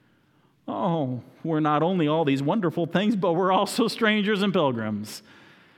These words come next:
Dearly beloved, strangers and pilgrims. We're people who are as if we are aliens, as if this land, this world is not our own, because it's not, for our citizenship is in heaven. And because of that,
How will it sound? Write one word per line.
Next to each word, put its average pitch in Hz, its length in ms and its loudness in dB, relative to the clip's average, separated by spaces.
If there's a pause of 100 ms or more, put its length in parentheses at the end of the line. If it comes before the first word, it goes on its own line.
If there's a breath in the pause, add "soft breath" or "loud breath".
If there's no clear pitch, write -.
(1080 soft breath)
Dearly 113 320 -2
beloved, 101 540 -6
strangers 104 440 -6
and 98 140 -10
pilgrims. 107 400 -6
We're 160 100 -2
people 165 400 -2
who 170 140 0
are 147 180 0
as 135 160 0
if 160 180 -4
we 151 140 2
are 143 160 -2
aliens, 127 480 0
as 120 140 -2
if 135 160 -2
this 143 240 -4
land, 135 400 0
this 127 160 -2
world 127 400 0
is 113 100 -4
not 127 200 -2
our 127 120 0
own, 113 380 -4 (580 soft breath)
because 147 280 -6
it's 120 100 -8
not, 131 400 -6 (540)
for 110 120 -8
our 127 140 -2
citizenship 110 580 -6
is 120 120 -4
in 127 80 0
heaven. 131 360 -6 (1080 soft breath)
And 139 140 4
because 147 500 0
of 120 100 0
that, 95 520 -12